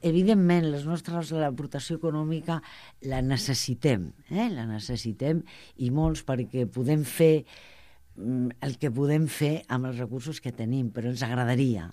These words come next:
ens agradaria ampliar i de cara, sobretot, dedicar-nos molt als joves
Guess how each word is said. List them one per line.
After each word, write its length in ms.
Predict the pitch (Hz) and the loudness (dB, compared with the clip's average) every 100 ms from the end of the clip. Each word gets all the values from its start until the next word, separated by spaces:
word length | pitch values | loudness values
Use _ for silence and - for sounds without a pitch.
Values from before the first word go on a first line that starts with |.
| - | -14
ens 100 | - | -12
agradaria 640 | 107 107 107 107 117 120 120 - - - _ | -10 -8 -8 -6 -6 -6 -10 -18 -20 -20 _
ampliar 640 | 117 107 117 113 120 123 120 - | -8 -8 -4 -2 -2 -4 -6 -8
i 140 | 123 | -4
de 160 | 117 107 | -4 -6
cara, 180 | 131 | -6
sobretot, 400 | 123 107 107 123 120 | -8 -10 -12 -12 -10
dedicar-nos 600 | 117 107 - 117 113 107 | -10 -10 -8 -8 -8 -8
molt 200 | 107 113 - | -8 -10 -10
als 320 | 107 98 - | -10 -10 -10
joves 500 | 107 92 - - | -10 -12 -16 -20